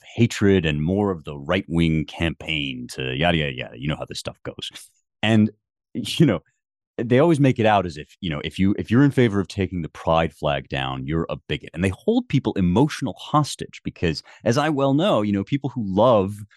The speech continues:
whatever, who have a gay person in their life that they love, they feel like, you know, "If I don't go along with this political movement, with this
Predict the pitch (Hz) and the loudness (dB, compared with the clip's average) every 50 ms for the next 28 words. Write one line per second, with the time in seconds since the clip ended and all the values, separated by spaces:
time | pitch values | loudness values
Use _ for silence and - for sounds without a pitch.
0 | _ _ - 95 104 104 85 76 71 80 85 87 87 95 80 - 92 101 101 - | _ _ -2 2 2 2 2 0 -6 -6 -4 -4 -4 -4 -2 0 0 0 0 0
1 | 92 85 - 90 80 78 80 76 73 - - 85 78 - 90 90 90 87 104 127 | -4 -4 -2 -4 -4 -2 -2 -4 -6 -6 -6 -8 -4 -2 -2 -2 -2 -2 -2 0
2 | 127 95 80 76 76 73 _ _ _ - _ _ - 104 107 104 - - 120 113 | 0 0 0 0 -4 -6 _ _ _ -20 _ _ 2 2 2 2 2 2 4 4
3 | 104 101 98 92 92 - _ - 110 92 85 80 78 80 - 95 92 - - 95 | 4 4 4 2 2 0 _ -6 -4 -4 -2 -2 -4 -6 -6 -8 -8 -6 -2 0
4 | 101 107 110 110 110 110 107 104 110 101 - 98 95 92 - 95 92 90 85 82 | 2 2 4 4 2 2 2 0 0 0 0 -2 -2 0 0 0 0 0 0 0
5 | 90 92 98 101 101 101 95 85 78 - 82 - - _ - - 85 85 92 92 | 0 0 2 0 0 -2 -4 -8 -10 -14 -16 -16 -16 _ -10 -8 -4 -4 -2 -2
6 | - - 85 80 76 80 85 90 90 73 87 85 80 - - 85 - - 82 82 | -2 -4 -4 -4 -2 -2 -4 -4 -4 -2 -2 -2 -2 -4 -8 -14 -8 -6 -6 -6
7 | - - - | -6 -8 -14